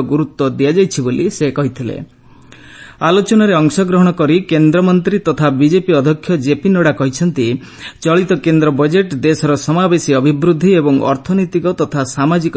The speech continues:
ବିକାଶ ପାଇଁ ଉଦ୍ଦିଷ୍ଟ। ଅଗ୍ନିବୀର ଯୋଜନା ଉପରେ କଂଗ୍ରେସ ଉଠାଇଥିବା ପ୍ରଶ୍ନର ଉତ୍ତର ରଖି ଶ୍ରୀ ନଡ୍ଡା କହିଥିଲେ,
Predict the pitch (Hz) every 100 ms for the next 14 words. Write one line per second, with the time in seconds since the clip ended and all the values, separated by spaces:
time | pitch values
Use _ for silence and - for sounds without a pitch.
0 | 131 131 143 170 - 131 135 127 135 135
1 | - - - - - - - - - 151
2 | 156 208 202 180 135 151 180 185 175 180
3 | 190 165 156 165 185 - 156 160 143 135
4 | 139 143 143 - 190 175 139 - 180 170
5 | 175 175 - 143 131 135 135 160 131 135
6 | 175 175